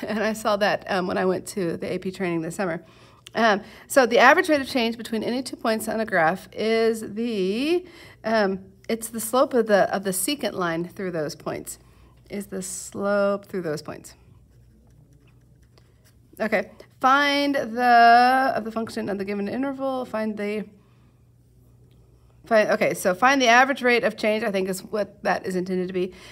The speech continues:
And then it said, so that's like finding the slope between those two points.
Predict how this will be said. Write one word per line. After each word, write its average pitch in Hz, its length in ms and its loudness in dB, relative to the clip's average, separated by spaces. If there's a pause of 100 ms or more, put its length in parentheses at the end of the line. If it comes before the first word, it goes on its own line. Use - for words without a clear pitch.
(120)
And 214 140 2
then 214 100 6
it 214 60 -2
said, 190 320 4
so 202 160 4
that's 196 300 0
like 175 180 0
finding 180 320 0
the 165 100 -4
slope 170 300 -4
between 170 260 -6
those 151 200 -6
two - 100 -10
points. - 340 -10